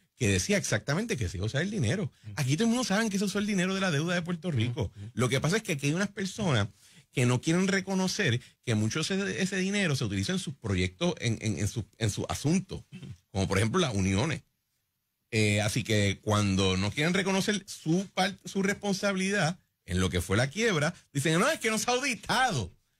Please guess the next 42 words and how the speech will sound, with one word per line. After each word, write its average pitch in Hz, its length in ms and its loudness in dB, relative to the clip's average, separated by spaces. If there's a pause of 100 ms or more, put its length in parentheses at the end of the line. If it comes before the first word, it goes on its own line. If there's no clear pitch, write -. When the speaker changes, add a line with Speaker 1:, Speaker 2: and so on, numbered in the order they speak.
(160)
Speaker 1:
Embuste. 95 760 -4 (340)
Speaker 2:
La, 127 300 -2 (140)
la 131 200 -2
determinación 139 1040 -4 (440)
sobre 127 580 -2 (680)
qué 175 200 0
se 180 120 -2
va 175 100 0
a 175 40 -2
usar 170 340 -2
el 170 120 -2
dinero 170 320 0
y 139 100 -4 (100)
qué 151 140 -4
cantidad 185 600 -2 (500)
dependerá 123 680 0
de 156 80 -2
los 127 80 0
funcionarios 135 560 -2
que 151 80 -8
sean 147 200 0
electos, 196 280 -4
porque 139 140 -6
son 151 120 2
los 156 80 0
que - 100 -6
toman 160 180 0
la 151 100 2
determinación. 101 460 2
Speaker 1:
Claro, 104 240 2
y 107 120 0
cuando 95 260 2
tú 82 100 0
vas 90 140 2
al 104 80 4
mercado, 135 420 2
tú 120 160 2
dices, 131 280 0
"Estos 98 280 0
son 104 180 2
los 180 100 2
proyectos". 160 720 -2